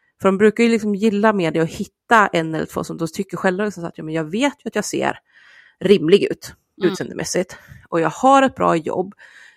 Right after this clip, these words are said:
Speaker 1: jag kör en dyr bil, jag har en fin lägenhet, jag har alla de här statusgrejerna. Och ändå vill inte kvinnor ha mig. Vad gör jag för fel?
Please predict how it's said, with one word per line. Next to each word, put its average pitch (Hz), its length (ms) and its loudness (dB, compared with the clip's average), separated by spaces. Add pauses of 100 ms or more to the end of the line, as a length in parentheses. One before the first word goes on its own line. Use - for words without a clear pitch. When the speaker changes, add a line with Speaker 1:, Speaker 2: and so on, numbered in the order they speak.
(120)
Speaker 1:
jag 156 460 2 (180)
kör 269 300 6
en 240 140 2
dyr 165 240 2
bil, 151 440 0
jag - 80 -6
har 147 120 -4
en 147 60 -8
fin 240 320 2
lägenhet, 170 560 0
jag 160 80 2
har 262 300 2
alla 175 200 2
de 175 120 -4
här 160 60 -4
statusgrejerna. 165 800 -6 (540)
Och - 120 2 (200)
ändå 180 300 6
vill 156 280 0
inte 165 240 -4
kvinnor 185 320 0
ha 320 180 6
mig. - 400 -8
Vad 180 120 2
gör 160 220 0
jag - 120 -2
för 202 80 -4
fel? - 380 -4